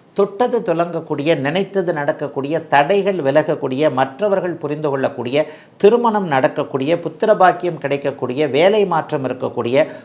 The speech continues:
தொழில் முன்னேற்றம் நன்றாக இருக்கக்கூடிய, வியாபார அமைப்புகள் செழிப்பாக இருக்கக்கூடிய, இப்படியே அடுக்கிக்கிட்டே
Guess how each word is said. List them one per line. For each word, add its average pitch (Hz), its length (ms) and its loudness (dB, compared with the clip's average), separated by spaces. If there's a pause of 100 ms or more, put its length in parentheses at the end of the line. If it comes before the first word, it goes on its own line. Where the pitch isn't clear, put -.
(100)
தொழில் 226 340 6
முன்னேற்றம் 170 480 -4
நன்றாக 147 460 2
இருக்கக்கூடிய, 131 560 0
வியாபார 180 580 8
அமைப்புகள் 165 540 2
செழிப்பாக 165 520 2
இருக்கக்கூடிய, 117 300 -6
இப்படியே 127 480 2
அடுக்கிக்கிட்டே 151 560 2